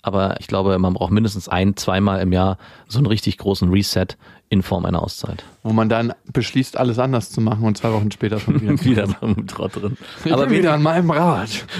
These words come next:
Speaker 1: aber wenigstens waren die Gedanken für die zehn Tage mal frei.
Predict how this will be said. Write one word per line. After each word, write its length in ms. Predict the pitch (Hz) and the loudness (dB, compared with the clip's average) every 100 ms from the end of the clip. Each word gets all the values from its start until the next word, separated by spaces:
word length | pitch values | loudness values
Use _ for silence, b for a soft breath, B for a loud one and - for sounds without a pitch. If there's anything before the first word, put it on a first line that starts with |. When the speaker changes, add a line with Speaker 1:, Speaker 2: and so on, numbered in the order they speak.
| 147 | -4
Speaker 1:
aber 220 | 127 127 | 0 2
wenigstens 360 | 147 143 120 113 | 2 2 2 0
waren 140 | 117 | 0
die 80 | 110 | 0
Gedanken 460 | 113 110 107 110 104 | -2 -2 -2 -2 -4
für 160 | 107 | -6
die 160 | 104 131 | -8 -6
zehn 280 | - 113 104 | 0 0 2
Tage 300 | 98 92 90 | 0 0 0
mal 180 | 87 | -2
frei. 380 | 87 - - 92 | -4 -6 -6 -8